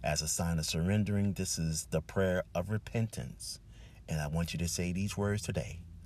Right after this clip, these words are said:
"Lord Jesus, I come to you, asking you to forgive me for every sin that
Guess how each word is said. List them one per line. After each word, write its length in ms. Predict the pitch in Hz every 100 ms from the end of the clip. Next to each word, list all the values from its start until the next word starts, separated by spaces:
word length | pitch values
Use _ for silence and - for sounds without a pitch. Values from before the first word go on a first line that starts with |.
| - - -
"Lord 320 | 80 85 87 80
Jesus, 640 | 95 117 127 139 - - - - - - -
I 140 | 92 95
come 320 | - 127 123
to 160 | -
you, 200 | 82 - - - - - - - - -
asking 480 | 110 117 - - 95
you 140 | 76 - - - - - - -
to 140 | 110
forgive 580 | 92 92 85 113 120 120
me 360 | 104 90 67 - - - - - -
for 120 | - - -
every 340 | 107 101 117
sin 400 | 113 - 131 80 - - - - - - -
that 180 | 85